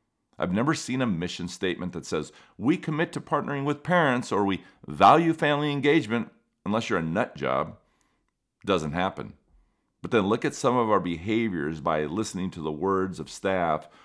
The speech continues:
who refuse to call parents or give them an eye roll when they walk into the main office. Let's go back to the interview chair for a moment.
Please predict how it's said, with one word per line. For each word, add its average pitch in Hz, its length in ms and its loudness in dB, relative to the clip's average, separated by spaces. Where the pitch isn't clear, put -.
who 107 100 -4
refuse 104 500 -2
to 92 100 -8
call 95 340 0
parents 95 600 -6
or 64 200 -6
give 92 200 2
them 82 120 -2
an 80 80 -2
eye 95 280 4
roll 73 440 0
when 71 120 -6
they 73 100 -6
walk 85 380 -2
into 80 320 -6
the 69 100 -8
main 73 220 -8
office. - 560 -10
Let's 120 160 -8
go 156 220 -2
back 104 340 2
to - 80 -16
the 87 120 -6
interview 71 400 -8
chair - 220 -8
for - 180 -8
a 60 60 -6
moment. 52 240 -12